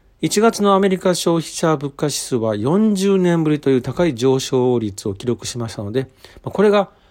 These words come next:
アメリカの景気はいいんだけども、なかなかそれに追いついていない人たちがいるよと、それが格差、啓示になりまして、まあ、そういう中でこの利上げをグロース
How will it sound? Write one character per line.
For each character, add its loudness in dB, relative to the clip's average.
ア 0
メ 0
リ -4
カ -2
の -2
景 4
気 -4
は 2
い 0
い -2
ん -2
だ 0
け -4
ど -2
も、 -2
な -4
か 0
な 0
か 0
そ -8
れ 0
に -2
追 2
い 0
つ -4
い -2
て 0
い -4
な -2
い 0
人 -8
た -4
ち -14
が -2
い -2
る -2
よ 2
と、 -6
そ -6
れ 0
が 0
格 -2
差、 -6
啓 6
示 -2
に 0
な 0
り -2
ま -4
し -12
て、 -2
ま -2
あ、 0
そ 2
う 2
い 0
う 0
中 0
で 0
こ -6
の 0
利 0
上 2
げ 2
を 2
グ 2
ロ 6
ー 4
ス -2